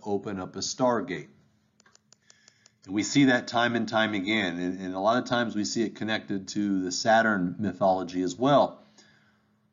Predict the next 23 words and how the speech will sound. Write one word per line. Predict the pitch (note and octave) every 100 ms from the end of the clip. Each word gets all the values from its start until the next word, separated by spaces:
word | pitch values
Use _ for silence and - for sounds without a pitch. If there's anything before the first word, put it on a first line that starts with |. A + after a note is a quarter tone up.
| _
Well, | B2+ C#3 C#3+ C3+ B2+ -
a |
stargate | C3 - G3 B3+ B3+ G3+ E3+
is | C3+
simply | - E3 D#3 D3
saying | C3+ D3 C#3+ C#3+ C3+
you're | A2+ A#2 -
opening | C#3 - E3 D3+ C3
up | B2 A#2+
a | A2
portal | - B2+ C3 B2+ B2+
to | - G2
a |
higher | F2+ - B2 B2+
dimension | B2 A2+ G#2+ A2 G2 G2+ G2+ -
where | G#2
the | G2
demons | F2 F2+ A#2 A#2+ A#2+
and | A2
the | G#2+
fallen | - G2+ G2 F#2+
angels | G2 F#2 F2 E2
are. | D#2+ D2